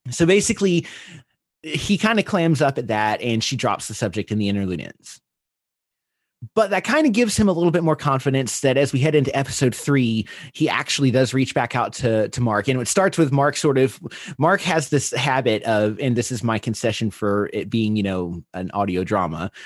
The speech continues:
why we're hearing things. Mark likes to record himself talking to himself to process through his emotions and his, and his,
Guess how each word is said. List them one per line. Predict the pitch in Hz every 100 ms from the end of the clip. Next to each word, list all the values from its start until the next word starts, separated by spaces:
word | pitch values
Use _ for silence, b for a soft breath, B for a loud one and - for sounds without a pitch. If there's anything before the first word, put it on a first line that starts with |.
| B
why | - 98
we're | 92 85
hearing | - 120 101
things. | 92 92 95
Mark | 120 123 143
likes | 135 131
to | -
record | 117 - 147 143
himself | 123 - 110
talking | - 113 - 104 95
to | 113
himself | 95 98 - 92 87 -
to | 117
process | - 143 110 - - -
through | - 135
his | 104 104 92 - 131
emotions | 107 101 - 101 98
and | 90
his, | 95 85 - -
and | 104
his, | 95 90 -